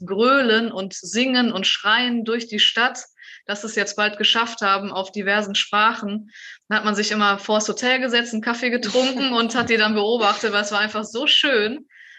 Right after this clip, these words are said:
dann zu sehen, wie die sich freuen, endlich da zu sein. Und ich find, wir waren, ich glaube, am letzten oder vorletzten Tag zusammen noch an der Kathedrale, als wir noch f-,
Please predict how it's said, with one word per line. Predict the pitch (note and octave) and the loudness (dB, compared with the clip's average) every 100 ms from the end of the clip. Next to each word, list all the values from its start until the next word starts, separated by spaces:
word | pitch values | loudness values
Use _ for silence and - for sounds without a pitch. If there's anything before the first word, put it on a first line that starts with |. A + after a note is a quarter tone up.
| _ G#3+ | _ -4
dann | G#3+ | -2
zu | A#3 | 0
sehen, | A3 B3+ | 2 2
wie | A#3 | 2
die | A3 | 0
sich | G#3 G#3+ | 0 -4
freuen, | - A#3 A3 | 0 0 2
endlich | A3 G#3 | -2 -4
da | - A3 A#3 | 0 0 0
zu | A#3 | -4
sein. | G3 G3+ G#3 | 0 2 2
Und | G3+ | -2
ich | G#3+ - | -4 -2
find, | A#3 A#3 - - _ _ - | -2 -2 -6 -14 _ _ -6
wir | G3+ G3 | -4 2
waren, | A3 A3 G#3+ - | 2 2 -2 -6
ich | A3 | 0
glaube, | G#3+ | 2
am | G3 | 4
letzten | G#3 A3+ A3+ | 2 0 0
oder | G#3 | 0
vorletzten | - A3 A3+ - A3 | 2 2 2 -2 -4
Tag | A#3+ A3+ | -2 -2
zusammen | A3+ G#3 A3+ A3+ G#3+ | -2 2 2 2 -2
noch | G#3 G#3+ | -4 -2
an | G3 | -2
der | F#3+ | -2
Kathedrale, | G3+ F#3+ F3+ F3+ F#3+ A3+ C#4 C#4+ | -2 -4 -4 2 4 6 6 4
als | A#3 - | 2 -2
wir | |
noch | A3+ A3 | -4 -6
f-, | - | -10